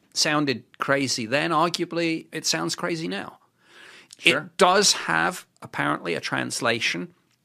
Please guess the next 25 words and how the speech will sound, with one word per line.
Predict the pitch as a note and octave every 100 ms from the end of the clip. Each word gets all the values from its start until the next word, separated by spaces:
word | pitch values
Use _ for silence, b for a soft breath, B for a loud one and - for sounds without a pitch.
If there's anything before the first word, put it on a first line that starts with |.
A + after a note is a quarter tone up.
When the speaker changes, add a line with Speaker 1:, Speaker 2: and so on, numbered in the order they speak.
| _ _ _ _ _ - _ -
Speaker 1:
Uh, | D3
the | B2
T | A#2+ D3+
V | C#3 C#3+
production | B2 C3 C#3+ - C#3
company | B2 C#3+ C3 C#3+ C#3 C3+ -
found | - C3+ C3+ B2
a, | A#2 A#2 A2+ A2+
a | - _ _ _ _ _ _ _
computer | - A#2 - B2+ C3
engineer, | A#2+ A#2 B2 A#2+ A#2+ A#2+ A#2
computer | - - A2+
scientist | - A2+ A2+ - A2+ -
who, | - A2 G#2+ - b b b
who | A#2+
did | A#2 A2+ -
the, | - G#2+ -
the | A2+ G#2+
sort | A#2+
of | G#2+ G#2 b b b
whatever | A2+ A2+ A#2+
that | G2+ - _ _ _ _ _ _ _ -
code | - A#2 G#2+ - _ _ _ -
is | G#2+ G#2 - _ -
the, | A2